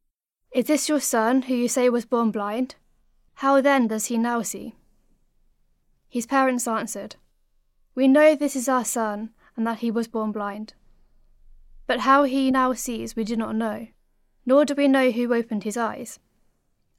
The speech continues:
Ask him, he is of age, he will speak for himself." His parents said these things because they feared the Jews.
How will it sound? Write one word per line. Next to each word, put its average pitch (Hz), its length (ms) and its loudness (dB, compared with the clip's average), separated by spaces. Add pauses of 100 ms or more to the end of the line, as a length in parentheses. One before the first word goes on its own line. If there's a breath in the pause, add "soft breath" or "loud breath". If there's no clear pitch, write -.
Ask 269 300 4
him, 226 340 -6 (380)
he 247 180 0
is 247 120 2
of 226 120 2
age, 214 480 -4 (300)
he - 80 -6
will 240 120 2
speak 262 260 -2
for 262 100 -4
himself." 214 680 -6 (1120)
His 269 200 -6
parents 294 480 4
said 262 200 2
these 220 300 -8
things 226 320 -8
because - 220 -10
they 233 120 -4
feared 226 300 -6
the 220 80 -8
Jews. 214 380 -10